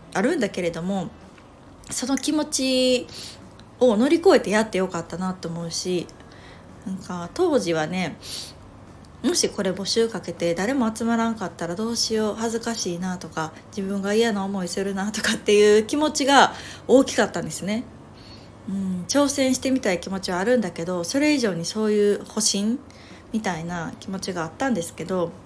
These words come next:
ぱりこう回を重ねて毎度やってよかったなって思えてるっていうことが、私自身をこう奮い立たせてくれるというか、うん、その後の気につなげてくれてるなっていうのが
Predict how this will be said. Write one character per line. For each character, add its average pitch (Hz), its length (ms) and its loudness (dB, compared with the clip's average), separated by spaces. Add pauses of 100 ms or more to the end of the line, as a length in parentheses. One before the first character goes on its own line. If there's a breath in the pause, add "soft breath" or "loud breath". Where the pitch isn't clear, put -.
(100)
ぱ 415 80 2
り 359 80 2
こ 247 180 6
う 240 40 0
回 226 240 2
を 226 60 2
重 262 280 -4
ね 208 100 -2
て 185 260 -2
毎 202 280 0
度 370 140 6
や 277 100 4
っ 269 40 -6
て - 120 -2
よ 247 100 4
か 240 140 2
っ - 80 -10
た 190 100 -4
な 254 140 4
っ 240 60 2
て - 280 0 (220 loud breath)
思 349 260 2
え 339 60 2
て 339 100 4
る 320 100 4
っ 302 40 -2
て 208 120 0
い 190 40 6
う 202 60 2
こ 240 100 -2
と 190 160 -2
が、 208 160 2
私 190 340 -2
自 226 260 0
身 180 60 -2
を 165 80 -6
こ 165 140 -2
う - 20 -2
奮 226 220 4
い 220 40 2
立 214 180 -2
た 202 100 -2
せ 202 120 -2
て 190 100 -6
く - 120 -8
れ 190 100 0
る 185 100 -2
と 185 100 -8
い 160 80 -4
う 156 80 -10
か、 - 180 -10 (920 loud breath)
う 190 40 -6
ん、 190 220 -4
そ 233 120 -4
の 220 120 2
後 208 180 -2
の 226 340 2 (340 loud breath)
気 214 180 0
に 190 100 0
つ 214 140 -2
な 220 100 4
げ 202 120 2
て 214 100 -2
く - 100 -6
れ 214 100 0
て 214 120 -4
る 214 120 0
な 269 180 6
っ 233 60 -2
て 180 120 -8
い 175 60 -4
う 170 40 -4
の 165 100 -8
が 196 300 0